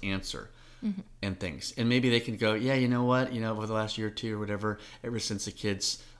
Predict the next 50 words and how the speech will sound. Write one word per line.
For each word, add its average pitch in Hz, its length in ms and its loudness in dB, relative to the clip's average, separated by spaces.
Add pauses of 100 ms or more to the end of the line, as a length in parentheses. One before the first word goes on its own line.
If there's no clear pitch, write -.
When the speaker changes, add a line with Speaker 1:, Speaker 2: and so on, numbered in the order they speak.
(100)
Speaker 1:
left, - 280 -2
whatever, 98 320 0
I've, 95 160 -2
I've, 98 240 -8
I've 98 160 -2
seen 101 180 -2
that 95 140 -2
in 95 120 0
you." 98 200 0
And 113 120 -2
just, 135 220 -2 (180)
and 139 160 0
take 160 220 0
it 147 80 4
and 135 100 0
go, 127 260 4 (420)
all 147 160 2
we're 185 80 2
talking 143 280 2
about 104 100 2
is 95 80 -2
moving 113 340 2
the 101 80 0
needle 98 540 2 (340)
in 107 80 0
the 107 80 2
direction 110 400 0
of, 98 160 -2
of, 107 280 -4 (120)
of 110 140 -4
healthy 110 260 -2
relationships. - 720 -2
And 104 100 -4
that's 101 160 -2
what - 140 -10
you're 95 180 -2 (240)
kinda 107 200 -2
Speaker 2:
Right. - 40 0
Speaker 1:
bringing 98 140 2
up 95 80 -4
here 104 80 0
as 92 100 -2
far 101 120 0
as 92 80 -2
a 95 40 0
boundary 110 440 2
goes 95 480 0 (260)
with 98 260 -2
your 95 80 -4
animals. 82 560 -6